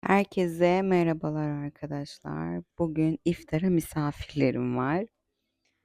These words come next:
Ben bir alışkanlık diyelim, hep soframı akşamdan kurarım. Camı da açmam. Havalandırma işim varsa kurmadan önce havalandırırım evimi.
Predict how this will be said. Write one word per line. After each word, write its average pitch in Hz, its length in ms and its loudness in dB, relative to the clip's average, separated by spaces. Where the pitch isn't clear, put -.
Ben 262 260 4
bir 233 160 0
alışkanlık 196 920 2
diyelim, 147 420 4
hep 240 160 4
soframı 147 560 6
akşamdan 175 600 4
kurarım. 156 680 4
Camı 190 300 4
da - 120 -2
açmam. 147 560 4
Havalandırma 170 760 6
işim 170 400 2
varsa 160 300 0
kurmadan 156 580 0
önce 143 280 0
havalandırırım 123 920 -4
evimi. - 480 -10